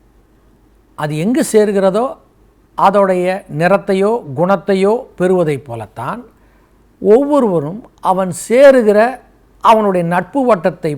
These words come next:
பொறுத்து அவனுடைய குணம் அமையும் என்கிறார் வள்ளுவர். நல்லவர்களோடு நாம சேர்ந்துட்டா நம்முடைய குணமும் நம்முடைய மனமும் பண்படும்.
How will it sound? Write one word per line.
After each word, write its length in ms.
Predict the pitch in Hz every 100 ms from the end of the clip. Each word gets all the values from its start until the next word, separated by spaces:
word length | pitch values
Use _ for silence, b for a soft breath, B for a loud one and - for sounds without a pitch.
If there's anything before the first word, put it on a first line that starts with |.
| -
பொறுத்து 420 | 214 214 - 254 294 -
அவனுடைய 400 | 233 240 202 160
குணம் 260 | 175 214 311
அமையும் 480 | - 160 151 135 120 _ _ b b b -
என்கிறார் 480 | 185 156 117 131 - _
வள்ளுவர். 420 | 110 110 104 101 - _ _ _ _ _ _ _ _ _ _ _ _ _ _ _ _ _ -
நல்லவர்களோடு 760 | 117 135 190 233 220 214 214 220
நாம 240 | 214 180 175
சேர்ந்துட்டா 420 | 175 175 160 175 196 202 -
நம்முடைய 480 | 160 180 175 160 131
குணமும் 440 | 165 180 185 202 - _ _
நம்முடைய 400 | 156 165 156 147
மனமும் 560 | 143 165 175 190 247 269
பண்படும். 500 | - 160 143 107 101